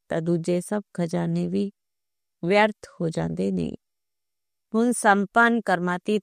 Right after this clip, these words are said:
ਬਣਨ ਦੀ ਧੁਨ ਲਗਾਓ। ਅੱਜ ਦਾ ਵਿਅਕਤ ਇਸ਼ਾਰਾ, ਕਰਮਾਤੀਤ ਸਥਿਤੀ ਦਾ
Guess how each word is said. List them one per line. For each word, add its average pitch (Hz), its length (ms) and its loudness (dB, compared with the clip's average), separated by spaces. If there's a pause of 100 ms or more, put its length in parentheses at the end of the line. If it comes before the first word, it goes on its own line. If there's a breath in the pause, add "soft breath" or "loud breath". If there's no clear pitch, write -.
ਬਣਨ 170 320 -2
ਦੀ 202 260 -2
ਧੁਨ 185 260 -2
ਲਗਾਓ। 165 380 -6 (920)
ਅੱਜ 196 240 6
ਦਾ 220 200 8
ਵਿਅਕਤ 233 380 0
ਇਸ਼ਾਰਾ, 175 540 -6 (760)
ਕਰਮਾਤੀਤ 233 680 6
ਸਥਿਤੀ 240 380 0
ਦਾ 233 380 4